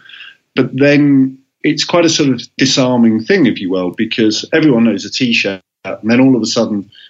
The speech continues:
even people that, that sort of say, "Oh, I'm not feeling that creative," next thing you know,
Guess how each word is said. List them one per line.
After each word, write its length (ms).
even 280
people 320
that, 180
that 240
sort 120
of 60
say, 320
"Oh, 100
I'm 100
not 160
feeling 220
that 160
creative," 640
next 280
thing 140
you 120
know, 160